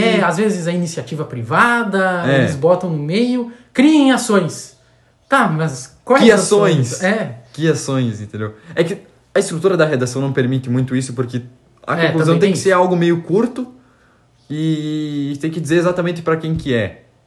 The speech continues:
Speaker 1: Sim, é, tem isso. Esse é, é um problema.
Speaker 2: É.
Speaker 1: Mas é um problema, assim, da, na educação, né? Porque não adianta tu largar o professor lá falando que ele tem que incentivar as pessoas a,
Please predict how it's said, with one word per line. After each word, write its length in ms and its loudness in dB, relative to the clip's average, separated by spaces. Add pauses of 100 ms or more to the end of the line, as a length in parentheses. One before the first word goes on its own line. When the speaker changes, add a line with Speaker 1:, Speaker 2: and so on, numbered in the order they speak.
(160)
Speaker 1:
Sim, 400 -10 (260)
é, 120 -4
tem 300 -2
isso. 300 -10
Esse 420 -8
é, 120 -8 (340)
é 60 -10
um 40 -6
problema. 460 -4 (340)
Speaker 2:
É. 300 -4
Speaker 1:
Mas 120 2
é 40 6
um 40 4
problema, 340 2
assim, 340 -4
da, 160 -2
na 440 -2
educação, 520 -4
né? 180 -8 (280)
Porque 200 -4
não 100 2
adianta 760 -2
tu 100 -6
largar 380 0
o 40 -2
professor 460 -4
lá 460 -4 (300)
falando 400 -2
que 100 -6
ele 100 -6
tem 140 -6
que 580 -8
incentivar 720 -8
as 100 -6
pessoas 440 -8
a, 300 -8